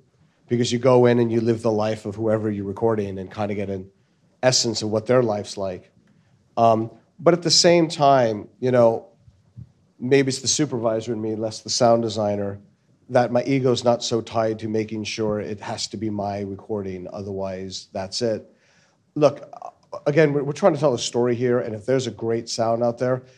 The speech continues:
and I don't care if it's a crappy old sound, but that's the right sound. So you look at it and go, "That's it. That, that's what it's needed right there."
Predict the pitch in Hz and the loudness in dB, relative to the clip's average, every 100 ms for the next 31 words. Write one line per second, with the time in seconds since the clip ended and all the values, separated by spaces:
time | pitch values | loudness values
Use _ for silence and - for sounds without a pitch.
0 | _ 104 131 175 147 127 120 117 120 - | _ -2 2 4 2 0 -2 -4 -10 -10
1 | - _ _ 113 - 131 131 147 147 202 | -16 _ _ -14 -6 -4 -4 2 4 4
2 | - 117 113 104 - 117 - - 139 117 | 2 -2 0 -2 -6 -10 -10 -6 -4 2
3 | 123 139 - - 147 156 131 80 - _ | 2 0 -4 -4 0 2 0 -2 -10 _
4 | _ _ _ - 131 135 127 180 - 127 | _ _ _ -6 -2 0 4 4 4 0
5 | 120 117 113 131 165 165 - _ 113 - | 0 2 2 0 0 -2 -4 _ -6 0
6 | 123 131 - 143 - - - 127 143 110 | 0 0 -4 -6 -8 -12 -6 -2 0 -2
7 | 98 117 123 131 143 113 107 | 0 0 0 0 2 2 -2